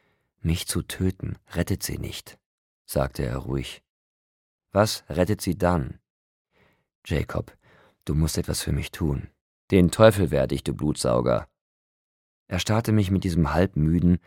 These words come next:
halb irren Blick an. „Für sie?“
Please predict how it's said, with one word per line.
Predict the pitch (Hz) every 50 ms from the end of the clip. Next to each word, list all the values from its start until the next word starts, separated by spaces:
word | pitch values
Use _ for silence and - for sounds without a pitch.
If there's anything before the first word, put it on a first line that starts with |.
| _ _
halb | - 85 87 85 - -
irren | 92 85 87 85 73
Blick | 62 73 73 - -
an. | 76 76 71 62 60 - _ _ _ _ _ _ _ _ _ _
„Für | - - 80 76 71
sie?“ | 76 85 82 92 98 101 104